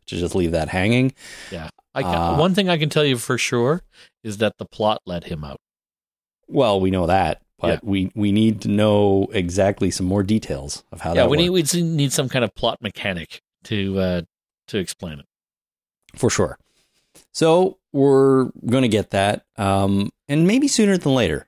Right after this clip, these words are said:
Speaker 1: to be honest. I, I do think Negan's gonna be a big part of the episode this weekend and what he's doing with the Whisperers. So you never know. Maybe he'll just tell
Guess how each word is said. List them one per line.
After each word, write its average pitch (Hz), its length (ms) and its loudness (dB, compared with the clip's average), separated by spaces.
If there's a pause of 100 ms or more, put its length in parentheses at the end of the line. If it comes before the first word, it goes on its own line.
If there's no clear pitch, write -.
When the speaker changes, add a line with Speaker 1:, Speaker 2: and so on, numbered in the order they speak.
Speaker 1:
to - 80 -10
be 98 100 2
honest. 82 320 -2
I, 98 180 2
I 113 100 2
do 120 180 4
think 127 220 -2
Negan's 110 340 2
gonna 101 180 0
be 98 140 2
a 95 80 2
big 92 280 -6
part 101 200 0
of 92 60 0
the 92 120 2
episode 90 400 -4
this 87 200 -4
weekend 110 640 0
and 85 280 -6
what 92 220 0
he's 92 220 -10
doing 90 280 -2
with 82 100 -6
the 87 80 -14
Whisperers. 104 600 0 (480)
So 104 180 0
you 110 100 4
never 143 160 2
know. 190 180 2
Maybe 107 220 2
he'll 135 140 2
just 131 200 -2
tell 120 360 -2